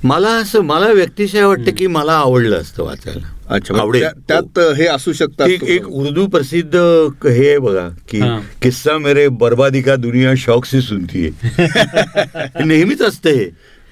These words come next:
Speaker 3: पण
Speaker 2: हां.
Speaker 3: नाही, हे कधीही शक्य आहे. जर तुम्ही यशस्वी असाल, तुमचं नाव असेल आणि नंतर त्यांनी जर लिहिलं, "मी अपयशी,"
Speaker 1: मला असं वाटतं की depends on, अ, your, शेवटी तुमचं अपयश तुम्ही कशा पद्धत-, शेवटी कसं आहे ना, एक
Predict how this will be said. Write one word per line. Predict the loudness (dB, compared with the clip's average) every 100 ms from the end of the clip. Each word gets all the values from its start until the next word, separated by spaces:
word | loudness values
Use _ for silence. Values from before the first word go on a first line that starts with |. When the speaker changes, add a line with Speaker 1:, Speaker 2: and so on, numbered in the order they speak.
| 0
Speaker 3:
पण | 2 2
Speaker 2:
हां. | -2 -4 0
Speaker 3:
नाही, | 2 2
हे | 0 0
कधीही | 0 0 -2
शक्य | -4 -4 -6
आहे. | -2
जर | 0 0
तुम्ही | 0 0 2 2
यशस्वी | 2 -2 0 0
असाल, | 0 -6 -12 -14 -10
तुमचं | -6 -4 0
नाव | 2 2
असेल | 0 0 -2
आणि | 0 0
नंतर | 2 2 0
त्यांनी | 0 0 0
जर | 0
लिहिलं, | -2 -4 -4
"मी | -2
अपयशी," | -2 0 -2 -2 -4 -6 -10 -18 -20 -20 -20 -4 0
Speaker 1:
मला | 2 4
असं | 2 2 0
वाटतं | 0 -2
की | -4 -2
depends | 0 0 2 2 0 -2 -2
on, | 0 2 2 4
अ, | 4 4 4 2 4
your, | 4 2 -4 -20 -20 -14 -2
शेवटी | 0 0 -2
तुमचं | -2 -2 0 -2 -2
अपयश | -2 2 4 4 0
तुम्ही | -4 -4
कशा | -2 -2 -2 -2
पद्धत-, | -2 -2 -4
शेवटी | -2 -2 -2 -2
कसं | 0 2
आहे | 2
ना, | 0 0
एक | 0